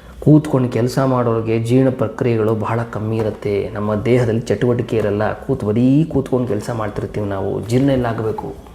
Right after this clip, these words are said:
ತಿಂತಾನೇ ಇದ್ರೆ, ತಿಂತಾನೇ ಇದ್ರೆ, ತಿಂತಾನೇ ಇದ್ರೆ ಜೀರ್ಣಶಕ್ತಿ ಎಲ್ಲ ಕುಂಠಿತವಾಗಿ ಶುಗರು, ಬಿ ಪಿ ಬರ್ಲಿಕ್ಕೆ ಶುರು ಆಗುತ್ತೆ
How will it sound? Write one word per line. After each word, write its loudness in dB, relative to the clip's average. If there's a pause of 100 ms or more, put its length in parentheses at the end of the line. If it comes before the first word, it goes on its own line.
(360)
ತಿಂತಾನೇ 0
ಇದ್ರೆ, 0
ತಿಂತಾನೇ -2
ಇದ್ರೆ, -2
ತಿಂತಾನೇ 0
ಇದ್ರೆ -2 (560)
ಜೀರ್ಣಶಕ್ತಿ 2
ಎಲ್ಲ 4
ಕುಂಠಿತವಾಗಿ 0
ಶುಗರು, 2
ಬಿ 0
ಪಿ -4
ಬರ್ಲಿಕ್ಕೆ -4
ಶುರು -2
ಆಗುತ್ತೆ -6